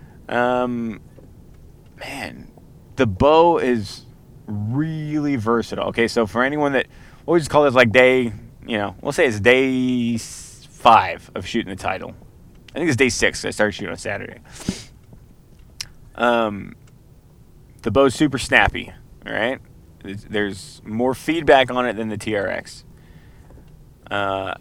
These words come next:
but it's kinda nice. I, I really compare this bow to, like, a, a Podium or Prevail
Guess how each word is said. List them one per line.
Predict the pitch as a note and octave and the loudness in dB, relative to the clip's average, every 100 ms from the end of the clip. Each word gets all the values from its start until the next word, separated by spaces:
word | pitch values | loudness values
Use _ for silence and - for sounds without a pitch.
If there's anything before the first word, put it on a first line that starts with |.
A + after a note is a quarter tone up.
| - - | -16 -6
but | G#2+ | -6
it's | G#2 | -4
kinda | - E3 | 0 0
nice. | C3 C3+ F2 - - - - | 4 2 2 -4 -16 -20 -2
I, | A2+ B2 - - - | 0 0 -2 -20 -8
I | - | -2
really | A2+ G2+ A2+ C#3+ E3+ E3+ E3 D#3 D3 | 0 0 -2 -2 0 0 0 -2 -4
compare | - A#2+ A2 A#2+ B2 | -4 -6 0 0 0
this | A#2 | -4
bow | G#2+ A2+ A2 A2+ | 0 4 4 2
to, | A2+ | 2
like, | G#2+ G2 G#2+ | 2 0 -2
a, | G2 G2 F#2 - - - | -2 0 -2 -6 -10 -12
a | - | -14
Podium | - A2 A2+ B2 A#2+ A#2+ - | -2 0 0 -2 -4 -6 -6
or | G2+ | -6
Prevail | G2 B2+ A#2+ G2+ F2 E2+ - | -4 -2 -2 -2 -4 -6 -10